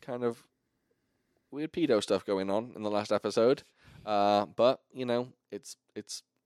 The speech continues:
Game of Thrones, and that sometimes happens. But if you wanna talk about fantasy,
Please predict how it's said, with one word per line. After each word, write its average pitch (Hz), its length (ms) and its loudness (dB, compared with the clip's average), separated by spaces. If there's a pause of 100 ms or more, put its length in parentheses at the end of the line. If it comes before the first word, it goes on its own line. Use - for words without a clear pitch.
(100)
Game 113 180 -8
of 113 60 -10
Thrones, 104 400 -6
and 104 220 -12
that 104 160 -4
sometimes 101 380 -8
happens. 107 420 -8 (420)
But - 80 -8
if - 80 -10
you 104 60 -4
wanna 120 160 0
talk 123 220 2
about 120 200 4
fantasy, 104 720 0